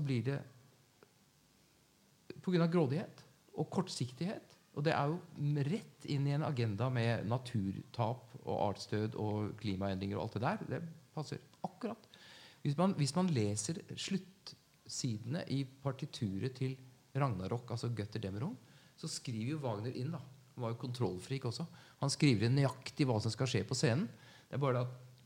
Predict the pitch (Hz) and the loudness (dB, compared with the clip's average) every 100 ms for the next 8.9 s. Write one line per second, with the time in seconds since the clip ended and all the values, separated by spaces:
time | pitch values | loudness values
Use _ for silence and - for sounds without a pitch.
0 | - _ 135 - 120 110 147 156 151 190 | -20 _ -4 -4 -2 4 4 6 6 4
1 | - 143 170 123 92 107 127 127 143 - | 2 4 8 8 8 8 6 4 2 4
2 | 131 107 160 185 98 - 123 135 123 165 | 4 4 2 6 6 4 2 4 4 6
3 | 180 151 233 - - - - - 147 147 | 6 4 2 -8 -20 -18 -16 4 8 8
4 | - 156 165 160 175 175 165 190 156 180 | 8 6 6 4 4 4 4 2 0 -2
5 | 262 - - - - - 156 180 156 151 | -4 -12 -20 -20 -18 0 4 6 6 6
6 | 180 - 131 135 143 151 226 220 - - | 4 4 6 8 10 8 6 2 -6 2
7 | 196 170 113 147 - 127 120 180 - 160 | 6 8 8 4 4 4 6 4 4 4
8 | 160 170 123 127 202 - 143 160 | 6 6 6 4 4 6 8 8